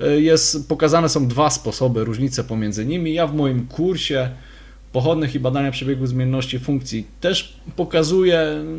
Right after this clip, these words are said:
na, na wielu przykładach ten schemat. Jeżeli chcesz się nauczyć asymptot, to zapraszam cię do tego kursu, a teraz tylko ograniczamy się do tego przykładu. Zaczynamy na pewno od, mm, dziedziny.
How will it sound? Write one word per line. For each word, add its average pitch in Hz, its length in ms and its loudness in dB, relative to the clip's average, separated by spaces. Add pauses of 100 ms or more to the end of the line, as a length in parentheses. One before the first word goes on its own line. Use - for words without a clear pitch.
(180)
na, 160 380 -2
na 156 180 -4
wielu 160 560 -2 (180)
przykładach 143 580 0
ten 123 320 -4
schemat. 127 520 -4 (220)
Jeżeli 165 220 0
chcesz 180 200 -2
się 175 120 0
nauczyć 160 340 -2
asymptot, 160 420 -4
to 143 80 -4
zapraszam 131 480 -4
cię 127 100 -4
do 117 120 -4
tego 110 240 -4
kursu, 208 420 -6
a 247 100 -8
teraz 190 300 -4
tylko 175 220 -6
ograniczamy 151 520 -2
się 131 140 -6
do 127 100 -2
tego 127 340 -4 (420)
przykładu. 127 600 0
Zaczynamy 165 480 -2
na 147 140 2
pewno 135 540 0
od, 120 180 -2
mm, 113 360 -4
dziedziny. 196 580 0